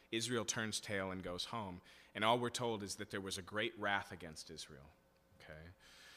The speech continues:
Now, here's what it clearly doesn't mean. It doesn't mean that the sacrifice worked and then, you know, the god of Chemosh started fighting back. Okay?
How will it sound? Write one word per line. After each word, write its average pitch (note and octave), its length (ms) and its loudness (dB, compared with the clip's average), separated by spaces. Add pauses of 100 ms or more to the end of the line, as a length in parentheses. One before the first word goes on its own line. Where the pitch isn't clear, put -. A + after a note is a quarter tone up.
(140)
Now, A2+ 100 6
here's E3 260 6
what C3+ 120 2
it - 80 -2
clearly B2 340 0
doesn't A2+ 380 0
mean. D#2 220 -8 (840)
It G2+ 100 -6
doesn't C#3 320 4
mean A2+ 240 0
that G#2+ 100 -4
the G2+ 80 -4
sacrifice A2+ 720 6
worked A2+ 360 2
and G2 120 -2
then, F#2 300 -4 (100)
you G2 120 -2
know, E2+ 140 -2
the F2 120 -6
god G2+ 460 4
of F2+ 160 -2 (340)
Chemosh G2 460 0
started F#2+ 320 2
fighting F2 380 2
back. D#2+ 380 -6 (460)
Okay? D2 300 -14